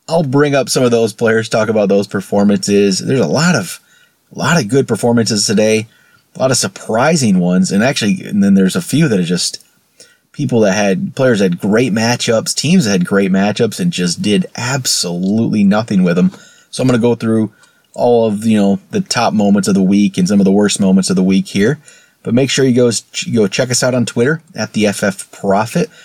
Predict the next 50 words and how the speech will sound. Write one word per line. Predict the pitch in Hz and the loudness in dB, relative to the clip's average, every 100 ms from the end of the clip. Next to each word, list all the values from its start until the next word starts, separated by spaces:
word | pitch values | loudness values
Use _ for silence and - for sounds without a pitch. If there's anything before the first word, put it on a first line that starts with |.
| - - | -18 -4
We're | 107 | 0
on | 110 | 2
Instagram | 104 - 98 101 110 | 0 0 0 0 0
at | - | -2
Fantasy | - 95 95 95 | -2 -2 0 -4
Football | - 101 98 92 | -4 -4 -2 -2
Profit. | - - 85 92 95 - 135 | -4 -12 -2 0 0 -2 -4
The | 98 | 0
website's | 101 98 107 87 | -2 0 -4 -4
fantasy | - 92 95 - | -4 -2 -2 -2
football | 92 - 87 95 95 | -6 -8 -6 -2 -2
profit | - - 95 95 87 98 | -4 -4 -2 -2 -6 -4
dot | 95 92 - | -2 -2 -6
com. | - 95 120 156 - - - - | -4 -2 -2 -4 -8 -20 -20 -16
You | - | -4
can | 104 | 0
go | 98 98 | 2 4
there, | 101 98 | 2 2
listen | 95 98 | 2 2
to | 92 | 2
all | 92 | 2
the | 95 | 2
old | 92 92 | 0 -2
podcasts. | 87 80 92 90 90 90 - | -4 -4 -4 -2 0 -2 -2
We | |
have | 95 | 0
our | 92 | 0
ranks | 92 98 98 - | 0 0 -2 -2
up | 95 92 | -4 -4
there | 101 95 | 0 0
every | 92 | 0
week, | 92 98 95 - _ _ _ _ | 0 0 -2 -4 _ _ _ _
waiver | - 104 101 101 | -2 0 2 2
editions, | 95 98 - 95 | 2 0 0 0
all | 95 98 | 2 0
of | 87 | 2
that | 90 85 87 | 0 -2 -4
good | 90 80 | -4 -2
stuff. | - - - 87 87 - - - - - - | -4 -4 -2 -4 -4 -14 -20 -20 -20 -20 -8
So | 160 | -2
how | |
about | 170 | 0
we | 143 | 2
get | 143 | 0
into | 135 | 0
some | 120 123 | 0 0
of | |
the | 107 | 0
games | 101 101 92 | 2 2 2
here? | 95 87 | 0 -2